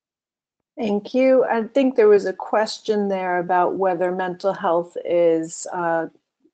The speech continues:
sort of inherent to all the indicators that are proposed here. And my sense is that it, it's not, um, and that they've mainly focused on, um, physical health. And so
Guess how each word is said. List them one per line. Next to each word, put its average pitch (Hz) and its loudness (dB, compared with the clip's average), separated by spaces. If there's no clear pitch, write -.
sort 170 -8
of 175 -8
inherent 185 -6
to 170 -2
all 175 -2
the 170 0
indicators 165 -2
that 170 -2
are 165 -4
proposed 170 -2
here. 160 0
And 165 -4
my 175 -6
sense 175 -8
is 170 0
that 165 -2
it, - -6
it's 180 -6
not, 170 -4
um, 170 -2
and 175 -4
that 170 -6
they've 180 0
mainly 180 -2
focused 165 -2
on, 165 -2
um, 160 -2
physical 180 -4
health. 202 0
And 175 -4
so 170 2